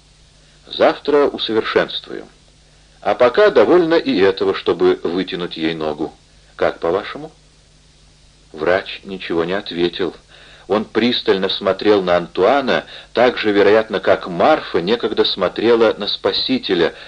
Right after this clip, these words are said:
когда Лазарь вышел из гроба. Губы его приоткрылись.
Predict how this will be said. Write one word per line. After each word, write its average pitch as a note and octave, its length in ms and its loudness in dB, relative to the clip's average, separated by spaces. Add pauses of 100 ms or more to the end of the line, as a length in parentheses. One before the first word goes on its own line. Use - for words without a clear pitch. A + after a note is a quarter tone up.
когда D#2+ 360 -2
Лазарь D3 540 0 (220)
вышел F#2+ 460 -4
из E2+ 200 -8
гроба. D2+ 520 -6 (1040)
Губы C#3+ 360 2
его B2+ 220 2
приоткрылись. E2+ 960 -8